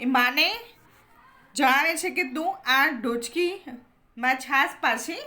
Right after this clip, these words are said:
રેડી દે એમ. એટલે કે મા-, આપણા ખેતરના શેઢેથી કોણ ઉડી ગયું છે? સારસી. એટલે કે મને જીવ-,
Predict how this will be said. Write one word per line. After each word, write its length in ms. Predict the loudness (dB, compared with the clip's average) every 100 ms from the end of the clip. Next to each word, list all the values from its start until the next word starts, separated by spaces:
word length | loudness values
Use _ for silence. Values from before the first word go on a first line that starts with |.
| -6
રેડી 380 | -2 0 2 0
દે 140 | 0
એમ. 180 | -4 -6
એટલે 920 | -12 _ _ _ _ _ _ _ -12
કે 120 | -6
મા-, 260 | 0 0 0
આપણા 340 | -2 -2 0 0
ખેતરના 560 | -4 -8 -6 -4 -4
શેઢેથી 520 | -4 -2 -2 -2 -8
કોણ 340 | -6 0 0 0
ઉડી 140 | -4
ગયું 240 | -2 -4 -4
છે? 200 | -6 -8 -10 -16 _ -6
સારસી. 300 | 0 2 2
એટલે 140 | -2 -4
કે 100 | -4
મને 300 | -4 -2 -4
જીવ-, 360 | -6 -6 -8